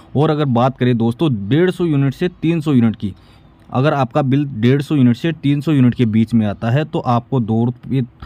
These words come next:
प्रति यूनिट पे छूट मिलेगी। इस प्रकार से दोस्तों आपको बिजली फ्री मिलती रहेगी। और दोस्तों लोग कैंप पे registration नहीं करवा रहे। देखिए दोस्तों, अगर हम बात करें राजस्थान के कुल उपभोक्ताओं की,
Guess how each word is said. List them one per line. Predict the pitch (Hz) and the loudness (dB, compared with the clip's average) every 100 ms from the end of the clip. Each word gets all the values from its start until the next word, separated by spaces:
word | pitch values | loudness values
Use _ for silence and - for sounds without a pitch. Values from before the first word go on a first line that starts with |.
| - - - | -20 -20 -4
प्रति | 147 143 139 | -4 0 2
यूनिट | 117 | 2
पे | - 165 - | 0 -6 -4
छूट | 170 160 | -2 0
मिलेगी। | 120 104 107 | 0 0 -2
इस | 147 143 | -4 -4
प्रकार | 139 127 117 | -4 -4 -4
से | 113 120 | -4 -4
दोस्तों | 110 107 139 | -4 -2 -4
आपको | 107 - | -2 -4
बिजली | 190 139 117 160 240 _ _ _ | -2 0 2 0 -2 _ _ _
फ्री | 160 | 0
मिलती | 156 117 - 110 | 2 0 0 -2
रहेगी। | 98 87 82 - - - | -2 -6 -12 -18 -18 -8
और | 160 | -6
दोस्तों | 147 160 185 | -4 -4 -2
लोग | 165 160 160 | 0 -2 -2
कैंप | 147 139 | -2 0
पे | 147 | 0
registration | 135 123 - 139 139 | 0 -2 -4 -4 0
नहीं | 123 123 | 2 2
करवा | 135 135 | 0 -2
रहे। | 135 | 0
देखिए | 135 127 123 | 0 0 0
दोस्तों, | 135 127 123 175 175 - - | 0 -2 -2 -6 -8 -16 -8
अगर | - 151 | -2 0
हम | 156 | 0
बात | 131 135 131 | 0 -2 -2
करें | 135 | -2
राजस्थान | 127 123 123 135 | 0 -2 -2 -4
के | 131 143 | -4 -4
कुल | 143 139 | -2 -2
उपभोक्ताओं | 120 120 120 123 | 0 -2 -2 -2
की, | 127 160 | -2 -4